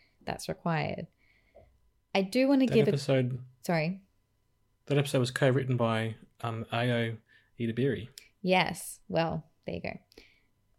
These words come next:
Speaker 1: I also wanna give a shout out to another brilliant episode. Uh,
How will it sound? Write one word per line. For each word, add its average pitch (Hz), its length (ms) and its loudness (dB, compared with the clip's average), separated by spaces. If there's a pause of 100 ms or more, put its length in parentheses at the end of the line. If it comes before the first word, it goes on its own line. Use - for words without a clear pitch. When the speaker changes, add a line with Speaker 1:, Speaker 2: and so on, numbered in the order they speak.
(300)
Speaker 1:
I 214 140 8
also 294 240 6
wanna 233 160 6
give 196 160 6
a 190 40 2
shout 165 280 2
out - 260 0
to 160 460 0 (100)
another 196 320 6
brilliant 170 420 2
episode. - 540 -4 (1200)
Uh, 165 500 0